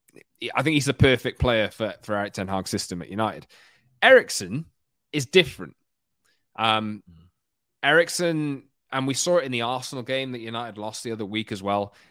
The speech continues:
Speaker 1: and we've seen it in other games, can be quite lightweight. He's good on the ball, but I think out of possession at times he can be found wanting a little bit.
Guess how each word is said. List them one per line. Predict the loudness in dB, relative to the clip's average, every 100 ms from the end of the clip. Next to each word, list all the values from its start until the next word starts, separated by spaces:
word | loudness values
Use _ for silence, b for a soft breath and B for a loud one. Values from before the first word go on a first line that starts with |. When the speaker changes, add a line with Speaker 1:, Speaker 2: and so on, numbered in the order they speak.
| b
Speaker 1:
and | -8 -4
we've | -4 0
seen | 2 2
it | 0
in | -2
other | -2
games, | 0 0 0 -2 -6 b b b b _ _ _ _
can | -2 0
be | -2
quite | 0 4 4 4
lightweight. | -2 0 -2 -2
He's | -4 -6
good | -4 -4
on | -4
the | -4
ball, | 0 2 2 0
but | -2
I |
think | -4 -2
out | 0 0
of | -2
possession | -4 -4 -4 -6
at | -8
times | -6 -4 -6
he | -8
can | -8 -6
be | -8
found | -6 -6 -4 -6
wanting | -4 -4 -4 -6 -4
a |
little | -2 -4 -2
bit. | -2 -2